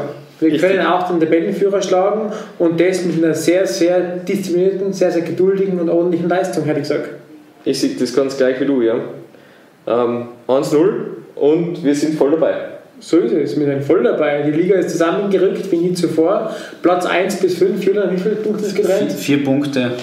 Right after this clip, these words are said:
Speaker 3: für die ersten fünf Teams. Also, ja.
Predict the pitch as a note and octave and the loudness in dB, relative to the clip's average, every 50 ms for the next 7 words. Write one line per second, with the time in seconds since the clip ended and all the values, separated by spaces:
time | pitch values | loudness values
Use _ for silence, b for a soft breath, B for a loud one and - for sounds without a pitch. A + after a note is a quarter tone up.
0 | - - - - - A#2+ A2+ A2+ A2+ A#2 A#2+ - - - - - - - - - | -10 -14 -14 -10 -8 -4 -2 0 0 0 0 -2 -4 -6 -8 -8 -10 -10 -8 -8
1 | A#2 A#2+ A#2+ - - - - - G2 G2 - - - - - - - - - - | -8 -8 -8 -8 -10 -10 -8 -8 -8 -6 -8 -8 -10 -12 -14 -18 -20 -20 -20 -20
2 | - - - C3+ - C3 | -20 -18 -14 -12 -10 -10